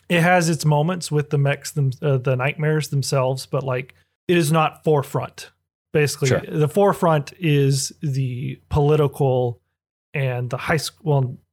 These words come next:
Speaker 1: not even the high school. High school gets pushed <laughs> off to the side after season one. Um,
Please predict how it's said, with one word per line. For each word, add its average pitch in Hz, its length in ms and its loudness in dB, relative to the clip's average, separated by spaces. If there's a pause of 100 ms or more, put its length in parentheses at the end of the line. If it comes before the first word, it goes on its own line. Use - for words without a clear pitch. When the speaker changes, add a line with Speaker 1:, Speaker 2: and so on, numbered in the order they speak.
Speaker 1:
not 156 160 2
even 147 140 0
the 123 60 -4
high 131 160 -2
school. 123 180 -8
High 151 140 -2
school 135 220 -2
gets 120 180 -8
pushed - 280 2
<laughs> - 0 -
off 143 160 0
to 175 80 0
the 147 40 -4
side - 480 -4
after 160 240 -2
season 143 340 -4
one. 143 220 -4 (680)
Um, 131 420 0